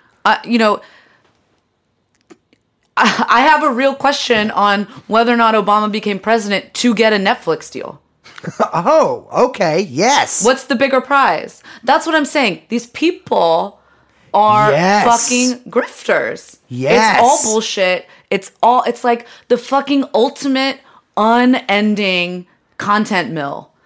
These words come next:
Speaker 1: that they just keep fucking going back to the trough at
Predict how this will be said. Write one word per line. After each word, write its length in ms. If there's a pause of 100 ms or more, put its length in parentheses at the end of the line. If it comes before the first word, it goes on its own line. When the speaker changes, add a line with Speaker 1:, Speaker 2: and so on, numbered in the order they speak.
(120)
Speaker 1:
that 160
they 140
just 260
keep 420
fucking 720 (480)
going 320
back 220
to 80
the 80
trough 400
at 360